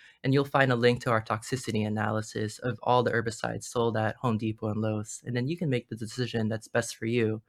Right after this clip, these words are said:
um, you know, uh, and what you wanna buy. So, you know, there is hope. Science shows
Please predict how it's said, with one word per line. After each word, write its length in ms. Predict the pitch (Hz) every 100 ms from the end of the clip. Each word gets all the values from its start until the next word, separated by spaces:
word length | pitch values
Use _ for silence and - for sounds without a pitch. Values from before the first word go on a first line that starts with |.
| _ _ _ _
um, 440 | 123 113 107 107 110
you 120 | 117
know, 200 | 104 110 _ _
uh, 300 | 120 107 104 -
and 120 | 110
what 140 | 110
you 80 | 107
wanna 180 | 104 101
buy. 380 | 95 104 101 110 _ _ - -
So, 240 | 151 135
you 140 | 151 151
know, 100 | 127 - _
there 120 | 147
is 200 | 165 226
hope. 280 | - 156 123
Science 280 | - 156 165
shows 300 | - 135